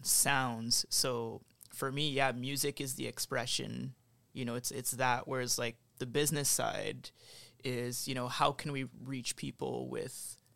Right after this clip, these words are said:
with that music? How can we, um, also just cater to multiple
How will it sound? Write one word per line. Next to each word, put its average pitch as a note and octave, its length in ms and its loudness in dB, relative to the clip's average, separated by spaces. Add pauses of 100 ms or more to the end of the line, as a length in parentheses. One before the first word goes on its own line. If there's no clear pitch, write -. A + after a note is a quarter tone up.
(160)
with C3+ 340 -2
that A#2 300 0
music? B2 500 2
How A#2+ 460 0
can A#2+ 320 -6
we, A#2 580 -6 (680)
um, G#2+ 760 -4 (420)
also D#3 240 4
just - 260 2
cater C3+ 300 0
to C3 80 -6
multiple B2 1200 -6